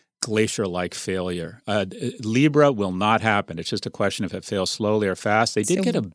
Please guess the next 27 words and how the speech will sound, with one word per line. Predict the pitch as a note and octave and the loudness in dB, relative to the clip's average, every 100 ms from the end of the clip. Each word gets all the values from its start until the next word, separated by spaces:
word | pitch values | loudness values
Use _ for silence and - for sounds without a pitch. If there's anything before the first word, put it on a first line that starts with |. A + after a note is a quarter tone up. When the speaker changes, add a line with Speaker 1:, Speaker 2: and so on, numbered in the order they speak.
| _ | _
Speaker 1:
bit | - D3+ | 2 2
of | E3 | 2
a | D#3+ | 0
Botox | C#3+ D#3+ D#3+ D#3 D3+ - | 2 2 2 0 -2 -4
boost | D3+ D3+ - | -4 -2 0
last | C#3 C3 | 0 0
week, | C#3 C3+ | -2 -2
and | A#2 | -2
when | G2+ G2 | -4 -2
that | F#2+ | -4
Shopify | - - G#2+ A#2 D3+ - C#3+ D3+ | -4 -2 0 0 0 0 0 0
decided | D3 - C#3+ D3 | -2 -4 -2 -4
to | C3 | -4
join | C3+ C3+ - | -2 2 2
the | |
Speaker 2:
Mm-hmm. | - | 0
Speaker 1:
consortium, | C3+ - C#3 - D3+ D#3+ - - - - | -6 -6 -6 -6 -6 -8 -12 -20 -14 -8
Speaker 2:
Mm-hmm. | F3+ | 0
Speaker 1:
which | A2+ - | 0 2
made | A#2+ A#2+ | 2 4
no | A#2+ | 2
sense | A#2 B2+ B2 - | 2 2 0 0
to | C3 | 2
me. | C3+ C#3+ - _ _ _ - | 2 2 -2 _ _ _ 2
But | A#2 G2+ | 2 8
this | D3+ D3 | 8 8
thing, | D3 C3+ A#2+ | 6 6 4